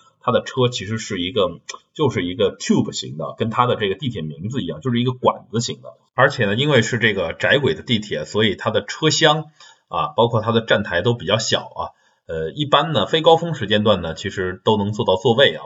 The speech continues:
不是那么挤。但是如果碰上高峰时段的话呢，呃，确实会感觉比较压抑啊。然后它的所有的这个管道啊，也就是地铁的这个隧道，也就是正好跟你这车一样啊，是一个圆弧形的，不是一个，呃，会挖出来比较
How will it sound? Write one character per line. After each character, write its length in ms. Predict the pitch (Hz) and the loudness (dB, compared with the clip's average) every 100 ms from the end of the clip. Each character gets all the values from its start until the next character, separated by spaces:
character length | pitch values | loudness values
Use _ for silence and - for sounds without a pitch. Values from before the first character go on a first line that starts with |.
| - | -6
不 100 | 98 | 0
是 60 | |
那 80 | 131 | 2
么 80 | 110 | 0
挤。 240 | - - - | -4 -12 -4
但 120 | 107 | 0
是 60 | 104 | 2
如 180 | 101 113 | 0 2
果 160 | - | 0
碰 200 | - 113 | 0 -4
上 200 | 104 98 | -2 -2
高 200 | - 131 | 4 4
峰 120 | 139 | 4
时 160 | 127 92 | -6 -4
段 200 | 92 82 | -2 -2
的 60 | 80 | -4
话 160 | 80 | -6
呢， 100 | 76 - - _ - | -6 -16 -20 _ -12
呃， 100 | - | -8
确 160 | - 107 | -2 0
实 180 | 90 | 0
会 160 | 87 104 | 0 0
感 240 | - 73 | 0 -6
觉 120 | 78 90 | -4 -6
比 100 | 82 | -6
较 100 | 78 | -2
压 240 | 95 101 | 2 2
抑 300 | 110 104 - _ _ _ | 0 -6 -16 _ _ _
啊。 100 | - | -6
然 160 | 82 107 | -2 2
后 100 | 123 | 2
它 220 | 127 143 | 4 4
的 120 | 139 | 4
所 240 | 101 104 117 | 0 2 2
有 100 | 90 | 2
的 80 | 82 | 0
这 160 | 110 | 0
个 140 | 98 87 | 0 0
管 340 | 107 - - | 0 -2 2
道 280 | 123 120 - - _ - | 4 4 2 -14 _ -10
啊， 240 | 71 - | -10 -10
也 220 | 85 80 - | -10 -8 -8
就 120 | 104 | -8
是 180 | 95 82 | -8 -6
地 120 | 139 | -2
铁 160 | 113 - | -2 -2
的 120 | 65 | -4
这 100 | 110 | -2
个 80 | 95 | -2
隧 240 | - 135 | 0 2
道， 180 | 117 92 82 | 4 2 0
也 160 | 78 | -10
就 140 | - 135 | -2 -2
是 100 | 107 | -2
正 240 | - 214 | -2 -2
好 220 | 120 - - | 0 -4 -2
跟 140 | 117 | -2
你 80 | 80 | -2
这 140 | 92 | -8
车 260 | - - 131 | -6 0 2
一 100 | 101 | 4
样 220 | 170 - | 2 2
啊， 120 | 73 | -4
是 140 | - 92 | -8 -8
一 100 | 90 | -6
个 60 | |
圆 180 | 90 85 | -4 -2
弧 220 | 120 104 | -2 -4
形 140 | 104 76 | -6 -8
的， 80 | 78 | -8
不 220 | - 113 | -6 0
是 100 | 156 | 0
一 80 | 104 | 2
个， 160 | 87 - - _ | 0 -4 -20 _
呃， 100 | 82 | -10
会 220 | 95 95 | -2 -2
挖 240 | 87 107 113 | 4 4 4
出 120 | 95 | 2
来 120 | 90 | -4
比 120 | - | -4
较 300 | 80 82 76 | -2 0 -2